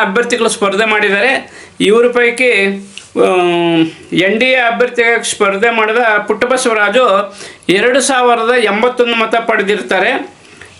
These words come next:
ಪುರುಷೋತ್ತಮ ಎರಡು ಸಾವಿರದ ಆರುನೂರ ಎರಡು ಮತ ಪಡೆದಿರ್ತಾರೆ, ವಿಶ್ವಾಸ್ ಗೌಡ ಎರಡು ಸಾವಿರದ ನೂರ ಎಂಬತ್ನಾಲ್ಕು ಮತ ಪಡೆದಿರ್ತಾರೆ. ಇಲ್ಲಿ ಕೂಡ ಎಂಟುನೂರ ಅರವತ್ತೇಳು ಮತ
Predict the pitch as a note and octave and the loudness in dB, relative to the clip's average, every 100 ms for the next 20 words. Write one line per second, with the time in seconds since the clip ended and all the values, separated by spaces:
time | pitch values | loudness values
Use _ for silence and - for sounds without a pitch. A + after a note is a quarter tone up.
0 | - - - - C4 D4 C#4+ C#4+ C#4+ B3+ | -20 -20 -4 0 0 0 -2 0 0 0
1 | G#3+ A#3+ - - - - G#3+ B3 B3 C4 | 0 -2 -8 -20 -10 -2 0 2 0 0
2 | B3 B3 A#3+ B3 G3 A3 A#3+ B3 B3 B3+ | 2 2 2 0 0 0 2 2 2 2
3 | G#3+ G#3 A3+ A3 G#3+ G#3+ G#3+ G3 F#3 F#3+ | 0 0 0 -2 -2 -2 0 0 0 0
4 | F3+ F3 A3 A#3 - - - - - - | 0 0 0 -2 -10 -20 -20 -20 -20 -20
5 | - F#3 G#3 G#3 B3+ C#4 B3+ A#3 A#3 B3 | -12 -2 -2 0 0 0 0 2 2 4
6 | A#3+ G#3 A3 - _ _ _ E3+ G#3+ B3 | 2 0 -2 -8 _ _ _ 0 2 2
7 | B3+ C4 B3 B3 B3 A3 B3 A#3 F#3+ G3+ | 2 0 0 0 0 2 2 2 0 0
8 | A#3+ A#3 A#3 A3 A3 A3 G#3 G3 A3 G#3 | -2 0 0 0 0 -2 -4 -2 -2 -2
9 | F#3+ G3 F#3+ F3+ G3+ G#3+ G3 - - - | 0 -2 0 0 0 -2 -6 -16 -20 -2
10 | F#3+ A#3 B3+ B3+ A#3 C4 A#3 G3+ G#3 - | 0 2 0 0 2 2 0 0 -4 -8
11 | - D#3+ F#3+ A3+ A3+ C4+ B3+ G#3 G#3+ A#3+ | -8 -2 0 2 2 2 2 2 2 0
12 | A#3 A3 A3 F#3+ F#3+ | 0 0 2 0 -2